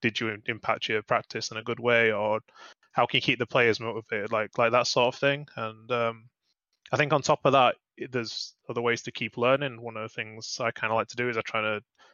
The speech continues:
as, I'm a big Liverpool fan, and I think the, the coaches there are just, like,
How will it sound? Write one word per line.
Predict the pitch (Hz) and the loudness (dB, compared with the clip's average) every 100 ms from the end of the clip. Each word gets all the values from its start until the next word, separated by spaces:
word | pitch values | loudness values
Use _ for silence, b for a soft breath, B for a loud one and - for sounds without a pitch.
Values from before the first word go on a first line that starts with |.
| b _ _ 117 | b _ _ 0
as, | 117 - - - - 92 123 | 0 -2 -12 -20 -18 -8 2
I'm | 120 117 | 4 6
a | 127 110 | 4 4
big | 120 | 2
Liverpool | 113 123 - 139 | 4 4 4 2
fan, | - 151 143 | 4 6 6
and | 110 | 2
I | |
think | 104 117 | -2 -4
the, | 107 107 | -2 -2
the | 110 | -2
coaches | 107 123 110 - 120 | -2 -2 -2 -4 0
there | 117 110 | 2 2
are | 101 | 0
just, | 101 - - - - | -4 -10 -12 -12 -8
like, | 101 | -8